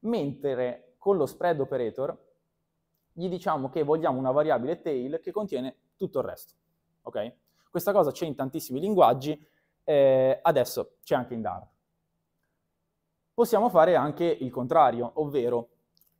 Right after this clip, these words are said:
prima ci, ci metti tutto quello che c'è nella lista e poi vogliamo catturare soltanto l'ultimo elemento e me lo metti qua dentro,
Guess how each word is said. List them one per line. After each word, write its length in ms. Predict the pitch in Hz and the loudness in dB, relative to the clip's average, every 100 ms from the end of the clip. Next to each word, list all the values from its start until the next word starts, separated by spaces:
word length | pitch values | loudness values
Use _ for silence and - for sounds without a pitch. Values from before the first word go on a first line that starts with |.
| _ | _
prima 500 | 165 196 165 139 127 - | -2 0 0 0 0 -2
ci, 200 | - 147 | -6 -8
ci 140 | - 165 | -6 -4
metti 400 | 151 - 127 - | -4 -6 -12 -6
tutto 540 | 214 214 165 - 139 | -2 0 0 0 0
quello 240 | 151 139 | 2 2
che 100 | 131 131 | 0 -4
c'è 120 | 139 | -6
nella 200 | 127 196 | 0 0
lista 480 | 143 131 156 156 - | 0 -4 -4 -6 -6
e 100 | 208 | -4
poi 160 | 196 | 0
vogliamo 440 | 180 175 147 143 143 | 0 0 -2 -2 -4
catturare 600 | 147 - 180 165 139 156 | -6 -4 0 2 2 0
soltanto 520 | 160 156 151 143 147 | -4 -6 -4 -6 -6
l'ultimo 500 | 139 151 160 - 135 | -4 -4 -6 -8 -6
elemento 420 | 165 165 117 117 | -4 -4 -8 -6
e 40 | 127 | -6
me 100 | 120 | -6
lo 80 | |
metti 220 | 117 110 113 | -10 -12 -8
qua 140 | 113 | -8
dentro, 380 | 107 95 - | -6 -10 -18